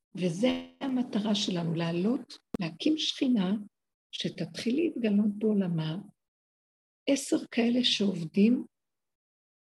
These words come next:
חבל לנו להתמסר לעולם. גם החרדה לה, על הפרנסות וכל הפשרנות שיש לנו,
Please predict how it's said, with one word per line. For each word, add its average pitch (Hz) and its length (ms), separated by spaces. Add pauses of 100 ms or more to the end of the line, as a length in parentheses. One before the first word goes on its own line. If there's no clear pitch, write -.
(240)
חבל 208 260
לנו 233 280
להתמסר 190 840
לעולם. 160 540 (480)
גם 220 220
החרדה 202 560
לה, 202 160 (600)
על 170 100 (1300)
הפרנסות 175 840 (560)
וכל 180 360 (960)
הפשרנות 180 1040
שיש - 420
לנו, 175 280